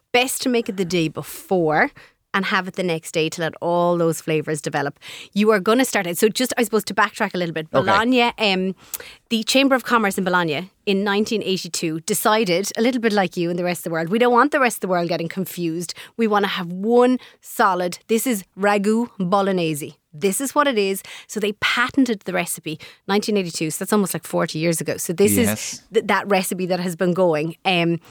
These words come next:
Speaker 1: you start with your three hundred grams of ground beef.
Speaker 2: Okay.
Speaker 1: Into that, you have what we call the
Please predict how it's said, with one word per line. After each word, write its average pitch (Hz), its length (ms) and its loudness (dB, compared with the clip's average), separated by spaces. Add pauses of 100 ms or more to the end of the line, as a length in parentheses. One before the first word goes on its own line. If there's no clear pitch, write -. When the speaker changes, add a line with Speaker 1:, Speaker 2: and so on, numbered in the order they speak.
(500)
Speaker 1:
you 208 60 -2
start 214 460 0
with 202 260 -2
your 180 60 -2
three 220 260 -2
hundred 240 220 -2
grams 202 240 0
of 180 60 -10
ground 170 240 -2
beef. - 400 -10
Speaker 2:
Okay. 104 320 0 (100)
Speaker 1:
Into 226 300 2
that, 190 300 0
you 185 100 -4
have 190 380 -2
what - 180 0
we 185 140 -6
call 180 340 -2
the 170 80 -6